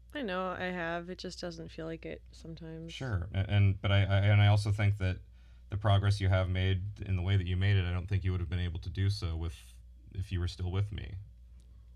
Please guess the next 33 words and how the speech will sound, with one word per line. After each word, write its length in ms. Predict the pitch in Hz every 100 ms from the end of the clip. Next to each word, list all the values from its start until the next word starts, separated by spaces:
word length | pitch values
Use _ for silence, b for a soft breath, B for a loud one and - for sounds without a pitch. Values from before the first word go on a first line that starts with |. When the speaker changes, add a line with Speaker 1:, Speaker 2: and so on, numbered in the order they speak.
| -
Speaker 1:
Yeah. 380 | 196 202 226 185 - b b b - -
That's, 320 | 202 - - -
that's 260 | - 214 -
a 100 | 220
hard 300 | 202 202 196
truth, 540 | - 208 233 226 - - - -
but 340 | 190 185 190 -
there 240 | 190 202
it 60 | 226
is. 440 | 285 277 202 - - - - - b b b b b b b - - - - - - -
And 380 | 214 220 220 220
yeah, 200 | 240 247
I'm 200 | 202 208
just 340 | 214 208 - - - -
really 580 | 208 220 214 220 214 208
happy 360 | 196 208 220 220
we're 140 | 214
still 240 | - 220
friends, 480 | 202 202 208 233 233
Speaker 2:
Me 80 | 220
Speaker 1:
and, 120 | 202
Speaker 2:
too. 60 | 196
Speaker 1:
like, 140 | 196
you've 180 | 214 208
been 140 | 220 208
very 200 | 202 202
supportive 520 | 214 - 202 208 208
of 140 | 202
me 340 | 202 202 202 202
throughout 440 | - 202 196 196
my 140 | 185 180
treatment 520 | - 233 226 226 220
journey. 580 | 214 214 214 208 208